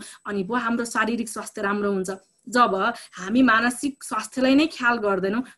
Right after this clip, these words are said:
कसरी हाम्रो शारीरिक स्वास्थ्य हुन सक्छ त? ठिक, जस्तै तपाईँले डिप्रेस feel भयो भने कस्तो हुन्छ? ए, पेट दुखेको जस्तो महसुस हुन्छ। तपाईँले anxiety feel भयो,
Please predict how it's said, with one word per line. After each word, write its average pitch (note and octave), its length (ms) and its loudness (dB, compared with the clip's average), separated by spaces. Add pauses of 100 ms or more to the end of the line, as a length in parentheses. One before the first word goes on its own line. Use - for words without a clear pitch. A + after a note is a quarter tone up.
कसरी F4 220 2
हाम्रो G3+ 240 0
शारीरिक G#3 400 0
स्वास्थ्य - 340 -8
हुन F#3 200 -2
सक्छ F3+ 300 -10
त? F#3 360 -6 (220)
ठिक, A#3 240 -6 (260)
जस्तै A#3 360 -2 (220)
तपाईँले D#4+ 260 4
डिप्रेस C#4 460 2
feel D4+ 140 4
भयो A3+ 260 4
भने B3 160 2
कस्तो B3+ 280 -4
हुन्छ? G3+ 200 0 (260)
ए, C#4 220 -6
पेट A#3+ 180 0
दुखेको G#3+ 280 -4
जस्तो A3 280 -8
महसुस A3+ 440 -12
हुन्छ। A3+ 200 -10
तपाईँले A#3+ 500 -4
anxiety C4 480 6
feel B3+ 200 0
भयो, G#3+ 360 2